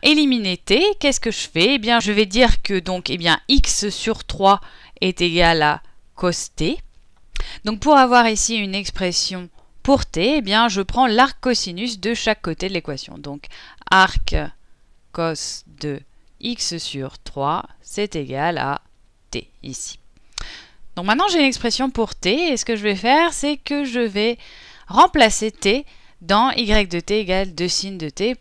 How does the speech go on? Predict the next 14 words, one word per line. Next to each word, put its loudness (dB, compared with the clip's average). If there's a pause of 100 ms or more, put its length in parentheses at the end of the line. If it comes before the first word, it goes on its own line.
pour 2
éliminer 0
les 0
t. -12 (1000)
Donc -8
du -10
coup, -2
j'aurai 2
y -6 (680)
est -6
égal 4
à 6
deux -4 (100)
sinus -6